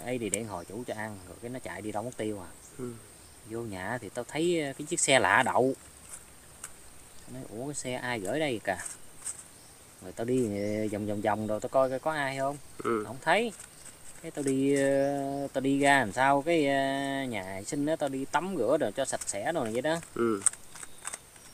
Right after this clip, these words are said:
Speaker 1: Và tao tính, ờ, đi vô phòng để mà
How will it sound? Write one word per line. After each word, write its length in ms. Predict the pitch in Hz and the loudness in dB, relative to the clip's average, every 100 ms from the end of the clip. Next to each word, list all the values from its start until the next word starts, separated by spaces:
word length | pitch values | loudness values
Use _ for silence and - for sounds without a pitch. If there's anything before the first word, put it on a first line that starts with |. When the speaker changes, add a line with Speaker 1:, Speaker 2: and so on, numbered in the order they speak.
| - - - - - - - | -18 -16 -16 -16 -16 -16 -16
Speaker 1:
Và 60 | 92 | -6
tao 340 | 101 107 107 110 | -4 -2 -2 0
tính, 140 | 135 | 2
ờ, 200 | 135 107 | 2 2
đi 200 | 107 107 | 2 2
vô 60 | 110 | 2
phòng 300 | - 90 95 | 4 2 2
để 100 | 113 | -2
mà 460 | 117 95 95 92 | -2 -2 -4 -4